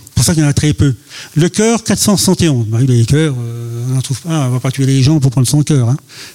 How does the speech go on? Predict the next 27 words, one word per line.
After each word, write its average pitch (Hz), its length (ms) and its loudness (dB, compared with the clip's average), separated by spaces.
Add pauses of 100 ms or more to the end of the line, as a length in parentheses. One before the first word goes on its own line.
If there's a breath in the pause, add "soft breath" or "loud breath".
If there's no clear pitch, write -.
Les 190 140 2
poumons, 240 420 4
c'est 151 720 2
trois - 200 2
cent 202 120 2
cinquante 156 300 2
et 131 60 4
un. 165 140 2 (560 loud breath)
Cœur-poumon, 208 680 2
là, 156 100 0 (120)
on 185 100 -2
fait 147 120 0
une 135 100 4
double 214 280 2
greffe. 135 400 -2 (400 loud breath)
C'est-à-dire 156 220 2
qu'on 170 100 2
a 165 80 2
greffé 165 320 2
le 170 60 0
cœur 175 240 -2 (140)
et 190 100 2
les 175 60 4
poumons 170 300 2
en 151 40 2
même 127 220 2
temps. 190 200 0